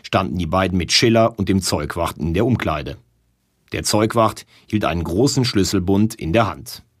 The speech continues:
„Haben Sie einen bestimmten im Sinn, Herr Kommissar?“ „Beginnen wir doch mit dem von Heiner Ranzow, bitte.“ Der Zeugwacht sah die Spindnummern durch, verglich sie mit einem Plan, den er mit sich führte, und schloss dann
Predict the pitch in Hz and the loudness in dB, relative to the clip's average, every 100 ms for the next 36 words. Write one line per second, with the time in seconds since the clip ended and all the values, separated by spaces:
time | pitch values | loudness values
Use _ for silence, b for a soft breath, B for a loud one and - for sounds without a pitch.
0 | _ _ _ _ _ - 101 101 107 101 | _ _ _ _ _ -4 -2 2 0 0
1 | 87 - 90 110 156 160 180 208 190 180 | -4 -4 -4 -2 0 2 2 2 0 -2
2 | 170 - 131 92 - _ B B B B | 0 0 2 0 -4 _ B B B B
3 | B B - 165 220 220 202 185 160 170 | B B -4 2 4 6 4 2 2 2
4 | 165 160 - - - - 151 156 156 156 | 2 0 -4 -4 -4 -2 2 2 2 2
5 | 147 139 127 143 131 117 156 143 104 95 | 2 2 0 2 2 0 0 0 0 -2
6 | 80 71 _ _ _ _ _ _ _ - | -6 -10 _ _ _ _ _ _ _ -20
7 | - 80 - 71 67 98 120 - - B | -8 -4 -2 -4 -2 0 0 -2 -14 B
8 | B - 90 80 80 - 101 104 82 73 | B -2 0 0 -4 0 0 0 -2 -2
9 | 71 73 - - - - 92 104 - 101 | -2 0 -2 -4 -8 -6 0 0 2 0
10 | 90 82 76 90 80 113 151 110 92 131 | 0 -4 -4 -4 0 0 2 2 4 2
11 | 151 113 - 90 87 127 143 B B B | 2 -2 0 -2 0 0 -2 B B B
12 | 95 90 - 82 - 90 95 123 | -2 0 0 -2 -2 0 2 2